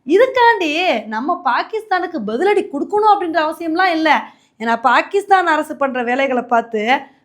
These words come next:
பாகிஸ்தான் மக்களே பாகிஸ்தான் அரசை வெறுக்க ஆரம்பிச்சிருவாங்க. இதனால இந்தியா வந்து ஸ்பெஷலா பதிலடி கொடுக்கணும் அப்படின்ற அவசியமே இல்ல" அப்படின்னு மனுஷன் வந்து பாகிஸ்தானை கதற விடுற மாதிரி வந்து பேசியிருந்தாருங்க.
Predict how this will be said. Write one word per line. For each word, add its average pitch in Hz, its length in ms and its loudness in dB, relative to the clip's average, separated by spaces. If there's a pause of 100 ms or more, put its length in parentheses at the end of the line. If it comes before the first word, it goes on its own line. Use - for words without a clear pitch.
பாகிஸ்தான் 349 840 2
மக்களே 302 540 0 (220)
பாகிஸ்தான் 311 600 0
அரசை 247 400 -2
வெறுக்க 427 280 -2 (100)
ஆரம்பிச்சிருவாங்க. 226 540 -6 (600)
இதனால 285 380 0
இந்தியா 359 540 2
வந்து 320 220 -4
ஸ்பெஷலா 311 500 0
பதிலடி 311 340 -4
கொடுக்கணும் 285 460 -2
அப்படின்ற 233 340 0
அவசியமே 349 480 -4 (120)
இல்ல" 247 180 0
அப்படின்னு 202 480 -4 (420)
மனுஷன் 381 440 2
வந்து 294 260 -6
பாகிஸ்தானை 294 760 -4
கதற 370 380 0
விடுற 285 220 0
மாதிரி 294 260 0
வந்து 269 160 -8
பேசியிருந்தாருங்க. 247 640 -2